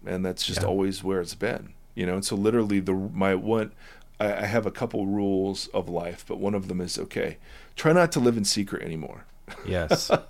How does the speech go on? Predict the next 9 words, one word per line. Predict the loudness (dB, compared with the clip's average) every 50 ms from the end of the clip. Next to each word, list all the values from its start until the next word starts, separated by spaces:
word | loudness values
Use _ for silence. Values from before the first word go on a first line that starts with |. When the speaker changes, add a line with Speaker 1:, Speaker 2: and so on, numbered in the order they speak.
| 0 0 2 2 -2 -2 0 0 -4 -4 -4 -6 -12 -14 -12 -12 -12 -12 -12 -12 -12 -14 -12 -6 -2 -2
Speaker 2:
That's | 0 4 6
Speaker 1:
You | 8 10
know? | 10 10 10 10
Speaker 2:
huge, | 8 6 4 0 2
though. | 2 4 4 2 2 0 -2 -4 -2 4
Speaker 1:
It's | 4 6 8 8
a | 10
huge | 10 10 10 10 10 10 10
one. | 10 10 10 10 8 6 4